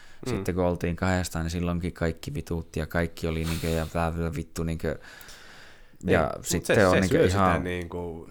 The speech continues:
Speaker 2: se syö vittu kaikkea ihan vitusti.
Speaker 1: Mm. Kauan meillä on muuten nyt ollut?
Speaker 2: Kaksi tuntia neljäkymmentäviisi tulee täyteen ihan kohta.
Speaker 1: Hei, pitäisikö alkaa wrap-uppaamaan?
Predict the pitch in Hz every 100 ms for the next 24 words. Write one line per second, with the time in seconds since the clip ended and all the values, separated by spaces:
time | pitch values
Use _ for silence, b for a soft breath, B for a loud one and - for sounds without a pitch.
0 | - 120 120 - 104 104 101 - - 104
1 | 107 107 - 85 80 76 82 80 80 82
2 | 78 - 113 101 87 87 b b b -
3 | - - - 202 113 104 98 95 90 95
4 | 92 104 98 87 - - - - - -
5 | - - 117 - - 101 95 87 90 90
6 | 87 85 - - - 87 85 85 - 85
7 | 85 - 82 82 - 85 73 85 80 -
8 | 82 82 - - 107 113 95 - - 104
9 | 98 92 104 - 107 78 - - - 110
10 | 113 - - 98 - - 73 71 65